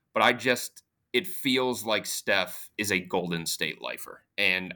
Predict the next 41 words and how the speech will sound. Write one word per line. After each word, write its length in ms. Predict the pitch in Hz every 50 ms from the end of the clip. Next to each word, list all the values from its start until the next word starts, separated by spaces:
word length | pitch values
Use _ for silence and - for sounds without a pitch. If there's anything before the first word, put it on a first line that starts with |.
| - -
I 80 | 104
feel 320 | - - - 123 123 117 113
like 380 | 107 101 95 95 98 101 107 107
they're 220 | 113 117 117 113
going 280 | 107 113 110 110 101 95
to 60 | 92
do 200 | 98 101 101 98
everything 600 | 101 95 98 101 98 95 95 - 95 95 95 95
inside 440 | 95 95 92 95 107 95 92 92 90
that 160 | 95 92 92
organization, 840 | 95 92 90 95 90 90 90 90 - 85 73 92 - - - 80 82 _ -
especially 440 | 131 - - - - - 127 113
given 200 | 98 107 101 95
the 80 | 92 90
way 220 | 92 98 104 101
that 180 | 98 95 87 -
he's 200 | - 95 90 -
playing 500 | - _ - 117 110 92 78 87 90 - -
at 140 | 101 - -
such 380 | - - - 175 143 - -
a 60 | 90
high 240 | 80 - 98 92 90
level 340 | 90 95 101 101 98 - -
still, 540 | - - - - 123 113 104 92 92 90 - _ _ _ _ _ _ _ -
making 360 | 117 123 131 127 117 98 95
a 40 | 90
nightly 480 | 92 107 120 107 98 - 95 87 90
impact. 680 | 98 113 107 - - 76 - - - _ - - - - _ -
I 60 | 139 135
feel 220 | - 151 147 143
like 220 | 135 127 123 123
Golden 300 | - 131 135 143 139 120
State 280 | - - - 123 120 117
is 120 | 117 -
going 240 | - 127 117 110 104
to 80 | 107 95
do 160 | 98 107 101 - 120
everything 500 | 123 113 120 123 113 - - 113 95 95
possible 680 | - - 101 92 - - 98 92 90 85 85 87 - _ _ _ _ _ _ _ _ _
to 140 | - 131 127
extend 840 | 110 - - - - - - - 120 110 107 104 101 95 98 90 -